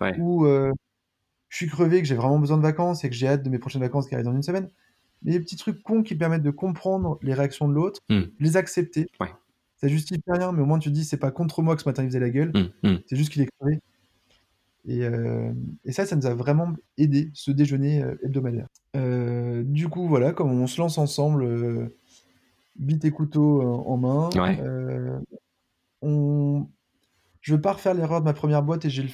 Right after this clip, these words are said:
Speaker 2: où j'ai levé des fonds au bout de trois ans, mais auprès de business angels, qu'on m'a pas mis tout l'argent que je voulais, qui en plus m'ont fait chier sur plein de trucs et m'ont pas apporté grand-chose.
Speaker 1: Hmm.
Speaker 2: Donc, euh, on part pour lever des fonds auprès de fonds.
Speaker 1: Ouais.
Speaker 2: On a tout de suite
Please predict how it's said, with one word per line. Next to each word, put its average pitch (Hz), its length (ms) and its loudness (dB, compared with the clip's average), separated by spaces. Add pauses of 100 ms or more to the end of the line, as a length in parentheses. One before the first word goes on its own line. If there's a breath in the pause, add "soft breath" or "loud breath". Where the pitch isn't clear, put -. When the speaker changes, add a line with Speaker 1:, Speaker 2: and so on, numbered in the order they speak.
Speaker 2:
où 147 100 0
j'ai 131 100 0
levé 131 140 0
des 151 140 4
fonds 160 180 -4
au 160 40 2
bout 151 100 2
de 147 60 -6
trois 143 280 0
ans, 160 80 4
mais 156 100 4
auprès 123 200 -2
de 123 60 -4
business 143 320 0
angels, 147 420 2 (640 soft breath)
qu'on 147 120 0
m'a 147 160 6
pas 175 200 2
mis 185 140 -2
tout 170 100 -10
l'argent 165 320 2
que 156 40 0
je 147 60 -2
voulais, 156 460 0 (440)
qui - 140 -4
en 156 100 6
plus 170 220 -2
m'ont 156 100 0
fait 151 120 2
chier 156 120 -2
sur 147 180 -2
plein 151 120 0
de 147 40 0
trucs 160 220 -2
et 147 40 -2
m'ont 131 140 -2
pas 139 100 -4
apporté 135 260 -4
grand-chose. 127 380 0
Speaker 1:
Hmm. 202 40 2
Speaker 2:
Donc, 147 260 -4
euh, 135 280 -2 (600 soft breath)
on 147 140 0
part 190 200 0
pour 160 100 0
lever 151 140 2
des 147 100 2
fonds 185 180 -2
auprès 160 200 -2
de 147 80 0
fonds. 151 280 -4 (300)
Speaker 1:
Ouais. 107 220 2 (120)
Speaker 2:
On 135 140 0
a 151 80 4
tout 151 240 -8
de 156 60 -14
suite - 140 -18